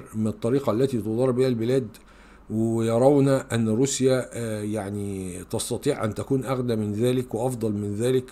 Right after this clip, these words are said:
لولا العصابة الفاسدة التي تحكمها بقيادة بوتين ورجال الأعمال الروس. لكنهم، آه، يعني إيه، يخافون من بطش بوتين، لأن بوتين بطاش وابن دين كلب ومسيطر على روسيا بقبضة من حديد،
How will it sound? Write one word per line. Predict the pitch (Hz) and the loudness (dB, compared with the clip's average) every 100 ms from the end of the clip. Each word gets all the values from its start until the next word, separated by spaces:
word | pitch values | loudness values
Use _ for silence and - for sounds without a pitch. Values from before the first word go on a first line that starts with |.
| - | -6
لولا | 117 135 131 131 - | 0 4 4 2 0
العصابة | 110 101 - 131 127 127 107 - | -4 -2 -2 0 0 0 -4 -8
الفاسدة | 107 101 110 101 127 123 104 | -8 -6 -6 -4 -2 -2 -2
التي | 117 120 | -4 -4
تحكمها | 107 - 123 127 127 123 - - | -6 -4 0 0 0 -6 -18 -14
بقيادة | - - 123 123 | -12 -4 0 0
بوتين | 107 120 131 117 107 - - - | 0 -2 0 -2 -4 -16 -16 -6
ورجال | 95 117 127 | -2 2 0
الأعمال | 101 101 117 113 | -2 -4 -2 -2
الروس. | 95 85 76 - - - - - - - - | -4 -8 -12 -16 -18 -20 -20 -20 -20 -20 -12
لكنهم، | 117 120 135 135 151 147 143 143 | -6 -2 0 0 0 0 -2 -4
آه، | 123 | -4
يعني | 123 120 113 113 | -2 0 -2 -2
إيه، | 123 139 120 | 0 0 0
يخافون | - 120 - 135 | 0 -2 2 2
من | 131 113 110 | 2 2 0
بطش | 123 - | 0 0
بوتين، | 120 127 117 | 0 0 0
لأن | 110 107 | 0 0
بوتين | 113 127 120 | 0 0 0
بطاش | 101 - 139 - | -2 0 -2 0
وابن | 131 123 107 | 0 0 -2
دين | 123 123 | -2 0
كلب | 123 127 - | 0 -2 -4
ومسيطر | 110 110 - 123 117 | -4 -4 -2 -2 -2
على | 101 101 | -2 -2
روسيا | 107 123 - 107 | -2 -2 -2 -6
بقبضة | 104 123 110 104 | -2 -2 -2 -4
من | 92 | -4
حديد، | 98 110 123 | -4 -4 -4